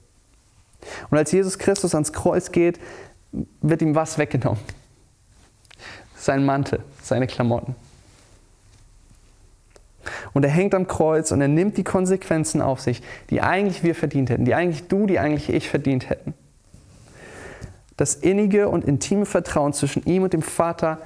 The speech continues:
im Himmel wird nicht gestärkt wie bei Jonathan, sondern wird verloren. Jesus nimmt die Verlassenheit, die eigentlich nur wir verdient hätten, auf sich.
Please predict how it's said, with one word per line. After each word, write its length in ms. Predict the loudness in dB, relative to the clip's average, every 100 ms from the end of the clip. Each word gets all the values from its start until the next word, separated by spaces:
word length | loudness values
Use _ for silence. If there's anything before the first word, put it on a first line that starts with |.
| -8
im 140 | 0 2
Himmel 260 | 4 2
wird 120 | 2
nicht 200 | 2 2
gestärkt 600 | 0 -2 2 2 2 0 0
wie 60 |
bei 140 | 2 2
Jonathan, 640 | 2 0 -2 -6 -8 -8 -12 -20 _ _ _ -20 -20 -20 -20 _ _ _ _ _ _ _ _ _
sondern 320 | -2 2 2
wird 140 | 0 0
verloren. 460 | -2 0 -2 -4 -8 _ _ _ _ _ _ _ _ _ _ _ _ _ _ _ _ _ _ _ _ _ _ _ -20 -18 -18 -4
Jesus 340 | 2 2 4 2
nimmt 220 | 2 2
die 40 |
Verlassenheit, 720 | 2 2 2 2 2 2 2
die 80 | 2
eigentlich 280 | 2 0 0
nur 180 | 0 2
wir 120 | 0
verdient 520 | 0 -2 0 -2 0
hätten, 180 | -2 -2
auf 220 | -2 -4
sich. 200 | -6 -10